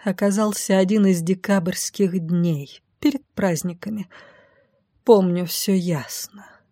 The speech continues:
все подробно, все отчетливо.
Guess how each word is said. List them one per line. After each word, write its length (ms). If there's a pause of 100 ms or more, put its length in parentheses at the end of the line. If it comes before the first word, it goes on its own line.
(180)
все 240
подробно, 840
все 400 (100)
отчетливо. 760